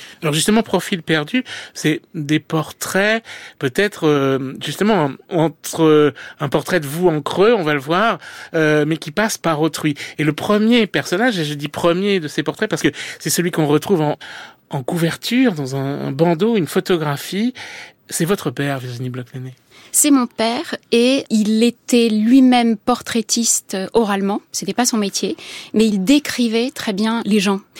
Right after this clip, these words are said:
Speaker 2: Et je commence le livre en, en citant une phrase d'une amie à lui qui m'a dit : « Ton père ne jugeait pas les autres, il était toujours indulgent, il leur trouvait toujours des excuses. » C'était pas une bienveillance niaise,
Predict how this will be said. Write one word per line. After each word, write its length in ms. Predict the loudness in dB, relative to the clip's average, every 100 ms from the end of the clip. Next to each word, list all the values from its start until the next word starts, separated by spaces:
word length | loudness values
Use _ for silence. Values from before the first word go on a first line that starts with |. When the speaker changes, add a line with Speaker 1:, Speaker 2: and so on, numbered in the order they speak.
| -14 -4
Speaker 2:
Et 80 | -2
je 80 | 2
commence 320 | 2 2 2
le 80 | 2
livre 240 | 4 2
en, 160 | 0 0
en 300 | -2 0 -2
citant 420 | -2 -2 0 -2 -2
une 200 | -2 -4
phrase 300 | -2 -2 0
d'une 160 | -2
amie 300 | 0 0 0
à 80 | -2
lui 320 | -2 0 0
qui 120 | 0
m'a 120 | 0 0
dit : « 240 | 0 0 -2 -16 -16 -4
Ton 140 | -2
père 300 | 0 2 2
ne 140 | 2 0
jugeait 440 | -2 -2 0 0
pas 200 | 0 0
les 240 | 2 2 2
autres, 380 | 0 -2 -6 -6 -6 -6
il 240 | -4 -2
était 160 | -2 -2
toujours 360 | -2 -2 0
indulgent, 540 | 0 -2 -2 0 0 0
il 140 | -2
leur 120 | -4
trouvait 280 | -6 -4 -4
toujours 220 | -2 -4
des 200 | -2 -2
excuses. » 540 | 0 0 -2 -8 -6 -8 -10 -16 -14 -2
C'était 240 | 0 0
pas 120 | 2
une 140 | 2 2
bienveillance 720 | 2 0 2 2 2 2 0 0
niaise, 640 | 0 2 2 2 0